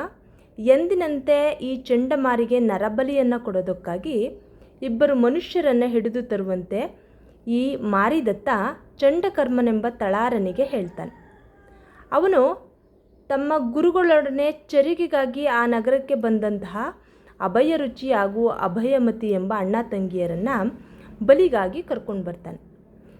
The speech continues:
ಈ ಮಾರಿಗುಡಿಯ ಭಯಂಕರವಾದ ದೃಶ್ಯಗಳನ್ನ ನೋಡಿ ಅವರು ಹೆದರಿದೆ, ವಿಚಿತ್ರ-, ವಿಚಲಿತರಾಗದೇ ಇದ್ದುದನ್ನ ನೋಡಿ ಈ ಮಾರಿದತ್ತನಿಗೆ ಆಶ್ಚರ್ಯವಾಗುತ್ತೆ.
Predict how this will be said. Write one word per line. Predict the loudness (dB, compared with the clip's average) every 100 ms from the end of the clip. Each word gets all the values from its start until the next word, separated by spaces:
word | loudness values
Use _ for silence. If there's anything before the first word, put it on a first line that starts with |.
| -6
ಈ | 0
ಮಾರಿಗುಡಿಯ | 2 4 4 4 4 4 4 4
ಭಯಂಕರವಾದ | 2 0 0 0 0 2 2 0 -2 -4
ದೃಶ್ಯಗಳನ್ನ | -6 -2 0 2 2 2 2
ನೋಡಿ | 2 2 2 2
ಅವರು | 2 2 2 2 2
ಹೆದರಿದೆ, | 0 0 0 0 0 2 2 -2 -10 -20 -16 -10
ವಿಚಿತ್ರ-, | -4 -4 0 0
ವಿಚಲಿತರಾಗದೇ | 0 -4 -2 -2 0 0 0 2 2
ಇದ್ದುದನ್ನ | 0 -2 -2 0 0
ನೋಡಿ | 2 2 2 0 -2 -10 -14 -6 2
ಈ |
ಮಾರಿದತ್ತನಿಗೆ | 4 4 4 2 2 0 0 0 2 2 2 -4 -10
ಆಶ್ಚರ್ಯವಾಗುತ್ತೆ. | -8 -8 -2 0 2 0 0 -6 -10